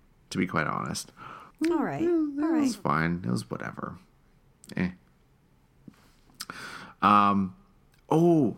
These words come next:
Speaker 1: and there's a, a cheese mousse. Like, cheese seems to be, like, the big theme. Um,
Speaker 2: Cheese is hot right, right now. Like, like, but, like, when we say cheese, we have to say, like,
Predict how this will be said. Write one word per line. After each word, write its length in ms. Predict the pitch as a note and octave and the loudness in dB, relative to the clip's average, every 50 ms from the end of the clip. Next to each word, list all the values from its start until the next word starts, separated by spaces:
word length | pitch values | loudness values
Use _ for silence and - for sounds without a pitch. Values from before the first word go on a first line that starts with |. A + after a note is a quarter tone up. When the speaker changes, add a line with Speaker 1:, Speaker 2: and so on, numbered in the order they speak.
| - - - | -8 -6 -2
Speaker 1:
and 200 | A#2 C3 B2 - - - B2+ | -2 -2 -2 -4 -10 -12 -4
there's 300 | B2 A2+ C3 B2+ A#2 B2+ | 0 2 4 4 4 2
a, 560 | A#2 A2 A2 G#2+ G#2 G#2 G2+ G2 F#2+ F#2 F#2 - - - - _ | 4 4 6 6 6 6 6 4 2 0 -2 -6 -12 -16 -6 _
a 80 | - G#2+ | -2 -2
cheese 500 | A2 - - - D3+ D#3 E3 E3 C#3 A2+ | -2 -2 0 2 4 4 4 4 4 4
mousse. 600 | G2+ F#2+ F#2 F2+ E2 E2 - - - - - - - | 4 4 4 4 2 0 -2 -4 -4 -6 -6 -6 -4
Like, 180 | E3 E3 - - | -2 -2 0 0
cheese 380 | - - E3+ E3+ F#3 G3 F#3 | 0 2 4 4 4 4 2
seems 240 | - F3+ E3 D#3 C#3+ | 4 4 4 4 2
to 60 | C#3 | 2
be, 140 | A#2+ B2 A#2+ | 4 4 6
like, 200 | A2+ A2 G#2 - | 6 4 4 2
the 60 | - | 2
big 220 | F#2 G#2+ G#2 G2+ - | 2 2 2 2 -2
theme. 520 | - - A2 G2+ F#2+ F#2 E2+ D#2+ D#2+ - - - _ _ - - - - - - _ _ _ _ _ - | -4 -2 0 2 2 2 0 -2 -4 -8 -12 -18 _ _ -20 -20 -20 -20 -20 -20 _ _ _ _ _ -4
Um, 360 | F2 E2+ D#2+ D2 - - - - - _ _ _ _ _ _ _ _ - - - - _ - | -2 -2 -2 -2 -4 -8 -12 -16 -20 _ _ _ _ _ _ _ _ -20 -20 -20 -20 _ -8
Speaker 2:
Cheese 260 | - D4 D4 C#4 E4+ | -4 -4 -2 -2 -4
is 120 | D#4+ - | -6 -4
hot 200 | - G3+ D3+ - - | -2 -2 -2 -2 -4
right, 160 | D#3+ - - - - _ - | -6 -8 -8 -12 -16 _ -12
right 240 | F#3+ F#3 E3+ D#3+ E3 | -8 -6 -6 -6 -4
now. 220 | D#3+ D3+ D3 D3+ | -6 -6 -6 -6
Like, 300 | D#3+ E3+ F3+ F3+ - F#3+ | -6 -6 -6 -6 -8 -8
like, 380 | F#3 G3 F#3 F#3 - - - - - | -6 -4 -4 -6 -6 -10 -18 -18 -8
but, 180 | A3 A3 C#4 D4 | -4 -2 2 4
like, 140 | C#4+ C#4+ D4+ | 4 4 6
when 120 | D#4+ E4 | 6 6
we 100 | F#4 F#4 | 6 8
say 200 | - A4+ A4 F#4+ | 8 8 6 6
cheese, 480 | - - D4+ A#3+ - - F3+ - - - _ _ _ - - - _ _ _ _ _ _ _ _ - | 6 4 4 2 2 0 -6 -10 -14 -18 _ _ _ -20 -20 -20 _ _ _ _ _ _ _ _ -4
we 160 | B3 C4+ C4+ | 0 2 2
have 140 | D#4 D4+ B3+ - | 2 2 0 -2
to 100 | C#4+ C4+ | -4 -2
say, 280 | - A#3 F#3+ F#3 G3 | 0 0 2 2 2
like, 500 | F3+ D#3+ D3+ D#3 D#3+ D#3 - - - _ | 0 0 0 -2 -2 -6 -8 -16 -20 _